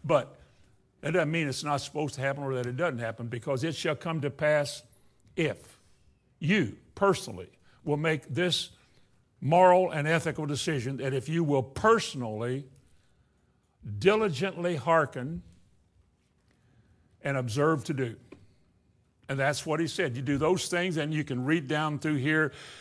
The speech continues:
"All these blessings in verse two shall come upon you and overtake you." That's why I said earlier that this doesn't work for very many Christians, 'cause I haven't seen this work.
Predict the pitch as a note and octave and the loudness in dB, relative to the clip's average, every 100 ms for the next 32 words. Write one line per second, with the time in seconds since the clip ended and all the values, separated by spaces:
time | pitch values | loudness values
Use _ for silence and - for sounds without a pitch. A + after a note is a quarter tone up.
0 | - - - C3 D3+ E3+ E3+ E3 A#2+ D#3+ | -20 -20 0 6 8 8 6 2 0 0
1 | D#3+ - E3+ C3+ D#3 C#3 D#3 D#3+ - D#3+ | 0 -2 -4 -4 -6 -2 0 -2 -4 -2
2 | F3 E3 D3+ C3+ - E3 D#3+ C#3 C#3 E3+ | -2 -2 -4 -6 -4 -4 -2 -4 -4 -4
3 | F3+ F3 F3+ G#3+ A#3 C3+ C#3 D#3 C#3+ A#2 | -2 -2 -4 -6 -8 -6 -2 -2 -2 -4
4 | D3+ E3 D3 E3 F3 D3 C3+ C#3+ C#3+ C3+ | -4 -4 -4 -6 -4 -6 -8 -4 -2 -2
5 | B2+ - C3+ C#3 E3 C#3+ B2+ B2+ A#2 B2+ | -6 -6 -6 -4 -4 -4 -4 -4 -6 -8
6 | C#3 C3 A#2+ A#2+ B2 F3 - B2+ A#2 A#2 | -6 -8 -8 -8 -6 -8 -8 -8 -6 -6
7 | A#2 A2+ F3+ F3 B2 A2+ A#2 - B2 - | -8 -6 -6 -6 -12 -8 -8 -6 -10 -8
8 | A#2+ C#3 C3+ - G2+ | -6 -6 -6 -6 -8